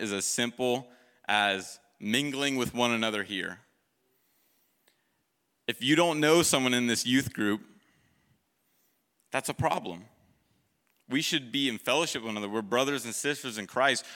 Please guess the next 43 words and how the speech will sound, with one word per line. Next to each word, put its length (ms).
Why 200
do 80
we 120
not 180
know 160
one 200
another? 440
Why, 400
why 200
do 60
you 100
look 220
across 380
to 60
the 40
other 80
side 220
of 40
the 60
room 400
and 180
you 120
don't 220
know 120
the 80
person 680
on 140
the 60
other 180
side 160
of 60
the 80
room? 320
But 100
we're 160
claiming 400
that 140
we're 100
brothers 340
and 80
sisters 400
in 80
Christ, 480